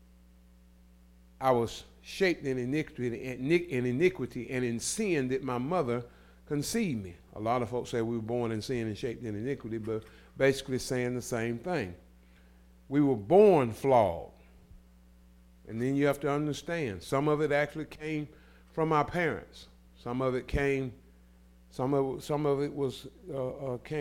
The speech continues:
it came from our parents. Now, we didn't, we didn't just receive looks from our parents. We actually saw them do things, and we were told and taught things by our parents, and therefore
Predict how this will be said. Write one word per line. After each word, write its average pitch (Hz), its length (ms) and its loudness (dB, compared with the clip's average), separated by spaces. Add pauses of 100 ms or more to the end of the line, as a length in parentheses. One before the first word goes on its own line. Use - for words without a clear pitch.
it 143 160 -4
came 151 240 -2
from 147 200 -4
our 139 120 -2
parents. 151 420 -4
Now, 117 140 -6
we 135 160 -2
didn't, 143 160 -4
we 151 140 0
didn't 156 180 0
just 151 220 0
receive 156 420 -4
looks 180 360 6
from 123 200 -4
our 107 140 -2
parents. 104 580 -8 (640)
We 151 180 4
actually 160 460 4 (920)
saw 185 420 4
them 170 240 2
do 175 240 0
things, 120 400 -2
and 107 140 -2
we 135 100 0
were 127 160 2
told 185 460 4
and 156 120 -2
taught 175 380 -4
things 107 460 -4 (400)
by 117 220 4
our 107 100 2
parents, 123 480 -4
and 120 120 -4
therefore 143 680 2